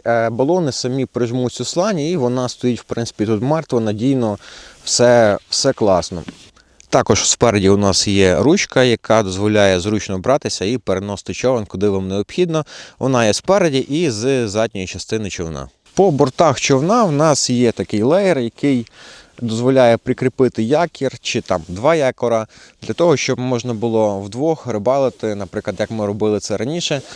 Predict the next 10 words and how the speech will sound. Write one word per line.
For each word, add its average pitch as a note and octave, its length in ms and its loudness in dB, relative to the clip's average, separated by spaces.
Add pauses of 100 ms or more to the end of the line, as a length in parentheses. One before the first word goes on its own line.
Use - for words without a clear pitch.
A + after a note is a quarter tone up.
(180)
кріпили B2+ 420 2
один A#2+ 280 0
якір A2 320 -6
на A#2 100 -6
цю F#3+ 300 -4
частину, C#3+ 520 -4
другий A#2+ 380 0
якір A2 320 0 (360)
кріпили A#2 480 2
ззаді, F#3 400 2